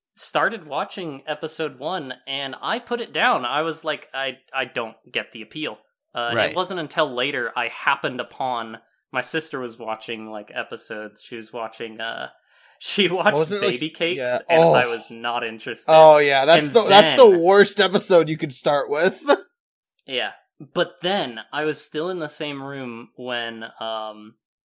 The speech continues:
Speaker 1: I think it's, uh,
Speaker 3: The next episode, the
Speaker 1: Over
Speaker 3: very,
Speaker 1: a
Speaker 3: was it the very,
Speaker 1: Barrel?
Speaker 3: what was the next episode, right? The very next episode after
Speaker 1: Yeah,
Speaker 3: Baby
Speaker 1: the very
Speaker 3: Cakes?
Speaker 1: next episode. I think it's Over a Barrel, the one where A J
Speaker 2: Really?
Speaker 1: goes to, um,
Speaker 2: Appaloosa.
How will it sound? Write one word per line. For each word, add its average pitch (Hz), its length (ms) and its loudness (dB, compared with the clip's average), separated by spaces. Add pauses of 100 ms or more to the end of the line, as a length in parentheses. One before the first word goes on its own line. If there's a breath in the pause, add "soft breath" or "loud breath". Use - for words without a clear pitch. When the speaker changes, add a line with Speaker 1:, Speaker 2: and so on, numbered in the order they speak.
(120)
Speaker 1:
I 135 60 -16
think 180 200 -10
it's, - 240 -12 (180)
uh, 135 320 -4
Speaker 3:
The 127 60 -4
next 123 240 -4
episode, 156 360 -4
the 127 40 -18 (140)
Speaker 1:
Over - 100 -4
Speaker 3:
very, 165 280 4
Speaker 1:
a - 20 -20
Speaker 3:
was 139 200 -4
it 127 60 -12
the 147 40 -2
very, 139 240 -2
Speaker 1:
Barrel? 320 200 -12
Speaker 3:
what 143 120 -14
was 135 120 -16
the 143 80 -8
next 165 220 -6
episode, 101 400 -8
right? 117 180 -8
The 120 80 -16
very 127 180 -6
next 127 200 -10
episode 131 280 -10
after 123 60 -2
Speaker 1:
Yeah, 131 180 0
Speaker 3:
Baby 127 60 -6
Speaker 1:
the 123 60 -8
very 165 200 -2
Speaker 3:
Cakes? 170 80 -8
Speaker 1:
next - 200 -8
episode. 127 380 -12 (340)
I 135 120 -14 (560)
think 170 200 -10
it's 190 160 -14 (160)
Over 147 460 -8
a 135 60 -16
Barrel, 165 600 -10 (360)
the 139 80 -6
one 147 200 -6
where 143 400 -6
A 127 140 -4
J - 0 -
Speaker 2:
Really? 135 420 -2
Speaker 1:
goes 123 420 -10 (440)
to, 117 560 -14 (320)
um, 117 180 -2
Speaker 2:
Appaloosa. 120 600 -2